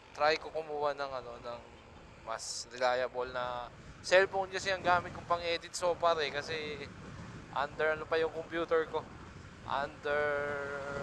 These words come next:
renovation. Nag-aantay lang kasi ako ng gold deal sa Shopee. Sa Shopee na lang ako bibili, C P U na lang naman ang kulang ko. So yun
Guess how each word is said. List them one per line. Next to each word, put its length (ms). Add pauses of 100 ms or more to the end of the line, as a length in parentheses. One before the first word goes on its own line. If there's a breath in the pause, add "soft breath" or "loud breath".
(960)
renovation. 720 (1600)
Nag-aantay 560
lang 160
kasi 160
ako 240
ng 120 (120)
gold 160 (160)
deal 320
sa 320 (640)
Shopee. 480
Sa 160
Shopee 160
na 80
lang 160
ako 80
bibili, 240
C 240
P 160
U 80
na 160
lang 80
naman 240
ang 80
kulang 400
ko. 80 (2000)
So 160
yun 160